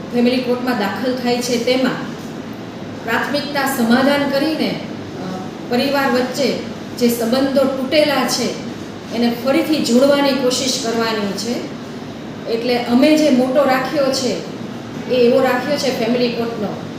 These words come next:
કે ઘર તોડો નહીં પણ ઘર જોડવાનું કામ કરો,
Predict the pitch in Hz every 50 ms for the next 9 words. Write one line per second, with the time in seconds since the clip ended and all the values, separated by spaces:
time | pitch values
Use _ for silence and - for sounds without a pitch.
0 | - - - - - 247 240 240 - 233 233 262 277 254 247 - - 254 269 277
1 | 277 277 269 269 277 277 285 254 175 - - - - - - 233 220 202 - 208
2 | 233 262 240 - - - 226 226 247 285 277 269 254 240 220 180 202 190 175 170
3 | 165 156 156 160 180 208 -